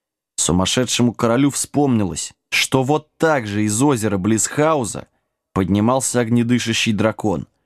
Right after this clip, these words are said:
Тогда они впервые встретились с Шелти и победили. Правда, с ними был отец Доминик и Сэм. Но даже сейчас Джек не мог всерьез сердиться на своего друга.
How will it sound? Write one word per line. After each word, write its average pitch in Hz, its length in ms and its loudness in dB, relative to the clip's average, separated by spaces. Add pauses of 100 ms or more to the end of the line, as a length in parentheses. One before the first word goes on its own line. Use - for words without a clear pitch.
(420)
Тогда 87 340 2
они 123 180 2
впервые 117 520 0
встретились 120 560 0
с - 20 0
Шелти - 520 -2 (360)
и - 120 2
победили. 123 800 2 (920)
Правда, 107 320 0
с - 140 -2
ними 120 280 4
был 120 260 0
отец 113 340 -2
Доминик 123 560 2
и 98 280 2
Сэм. 113 420 0 (840)
Но 90 160 2
даже 123 240 2
сейчас 123 520 0
Джек 107 320 -4
не 123 120 4
мог 135 200 0
всерьез 110 420 0
сердиться 107 540 0
на 95 80 2
своего 101 340 0
друга. 98 380 -2